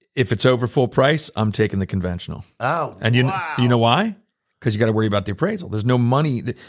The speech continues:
Speaker 1: 'cause you're looking at three and a half percent down.
Speaker 2: Yeah.
Speaker 1: So there's, you know, if, if the conven-, especially if the conventional is ten percent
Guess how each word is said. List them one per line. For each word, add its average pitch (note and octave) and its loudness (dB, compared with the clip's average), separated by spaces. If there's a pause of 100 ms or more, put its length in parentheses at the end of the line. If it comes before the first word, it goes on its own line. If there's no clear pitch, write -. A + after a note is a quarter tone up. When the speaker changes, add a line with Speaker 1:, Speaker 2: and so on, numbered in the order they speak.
Speaker 1:
'cause C3+ 2
you're B2+ 2
looking C3 2
at A#2 2
three B2 0
and A#2 4
a A2+ 4
half A2 2
percent G#2+ -2
down. C#3+ -2 (200)
Speaker 2:
Yeah. G#2+ -4
Speaker 1:
So A#2+ 4
there's, B2+ 0
you C#3 2
know, A#2 2
if, C#3 -2
if C#3+ 0
the C#3 2
conven-, C#3 2
especially A3 0
if D#3 0
the D3 -2
conventional C#3+ 0
is A2 0
ten A2+ -2
percent F#2+ -4